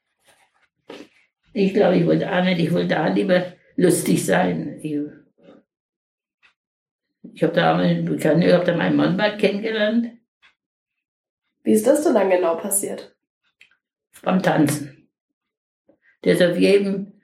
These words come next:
Speaker 1: mit Schifferklavier ist Musik gemacht worden, in die Lager drin, da ist jeden Tag getanzt worden. Und die Schlesier, die haben gesungen.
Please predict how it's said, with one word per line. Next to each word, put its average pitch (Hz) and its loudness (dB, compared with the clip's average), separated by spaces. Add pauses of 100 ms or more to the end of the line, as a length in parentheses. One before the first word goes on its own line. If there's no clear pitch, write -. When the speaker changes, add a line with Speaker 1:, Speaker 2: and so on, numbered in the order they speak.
(320)
Speaker 1:
mit - -8
Schifferklavier 190 2
ist - -4
Musik 196 -2
gemacht 180 -2
worden, 175 0
in 185 -4
die 175 0
Lager 185 2
drin, 165 0
da 175 0
ist - 0
jeden 196 2
Tag 165 0
getanzt 143 -4
worden. 143 -4 (640)
Und 202 -6
die 180 -2
Schlesier, 185 0
die 180 0
haben 175 0
gesungen. 190 0